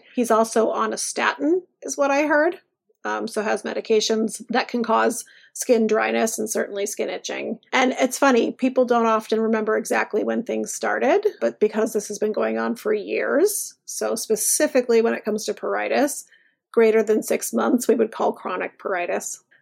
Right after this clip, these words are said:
Um, so that's sort of the cutoff between chronic, uh, and acute.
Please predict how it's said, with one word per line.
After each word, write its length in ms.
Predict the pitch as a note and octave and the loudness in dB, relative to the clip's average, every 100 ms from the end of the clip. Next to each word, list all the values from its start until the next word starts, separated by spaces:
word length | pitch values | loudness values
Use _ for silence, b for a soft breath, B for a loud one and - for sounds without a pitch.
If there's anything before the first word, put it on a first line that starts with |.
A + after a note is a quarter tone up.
| _ | _
Um, 260 | G#3+ A3 F#3+ | 2 2 0
so 120 | G3+ | 0
that's 180 | - - | 0 0
sort 140 | A3+ | 2
of 60 | G#3+ | 0
the 60 | |
cutoff 400 | A3+ - G#3 G3 | 0 0 0 0
between 300 | - - - | -2 -2 -2
chronic, 480 | - G#3 G#3 - - A#3 | -2 -4 -4 -8 -8 -2
uh, 200 | A3 G3 | -2 -2
and 120 | A#3 | -4
acute. 340 | F#3+ - G3 | -6 -2 -2